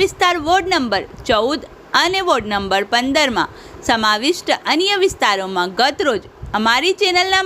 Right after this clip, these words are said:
માધ્યમથી વિસ્તારમાં સફાઈ અંગે જે સમાચાર પ્રસારિત કરવામાં આવ્યા હતા,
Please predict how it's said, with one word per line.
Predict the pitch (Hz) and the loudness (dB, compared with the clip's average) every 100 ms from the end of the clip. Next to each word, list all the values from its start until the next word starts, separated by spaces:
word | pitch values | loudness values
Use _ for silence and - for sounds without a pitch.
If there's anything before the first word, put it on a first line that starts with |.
| 349 | 2
માધ્યમથી | 208 220 196 208 214 202 | 0 -2 -6 -4 -4 -4
વિસ્તારમાં | 208 226 202 196 208 | -2 0 0 -2 -4
સફાઈ | 220 202 190 196 196 | -4 0 0 2 -2
અંગે | 196 196 185 | -2 -4 -2
જે | 214 302 403 | 0 2 2
સમાચાર | 370 359 370 349 359 | 2 2 2 0 0
પ્રસારિત | 226 208 202 196 - | -2 0 0 0 -2
કરવામાં | 208 190 185 180 180 | 0 2 2 2 2
આવ્યા | 170 226 339 285 | 2 2 2 2
હતા, | - 151 | 0 -6